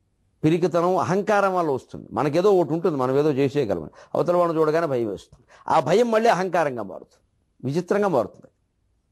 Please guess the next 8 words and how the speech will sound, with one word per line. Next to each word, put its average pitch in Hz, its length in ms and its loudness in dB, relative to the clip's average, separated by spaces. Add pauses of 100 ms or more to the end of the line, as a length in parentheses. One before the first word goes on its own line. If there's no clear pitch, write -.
ఈ 113 40 0
భయం 139 280 0
ఉన్నవాడే 185 360 2
అహంకారం 175 420 -2
ప్రదర్శిస్తాడు. 131 680 -8 (320)
ఏమవుతుందో 190 460 0
అన్న 185 160 0
భయంతో 170 480 0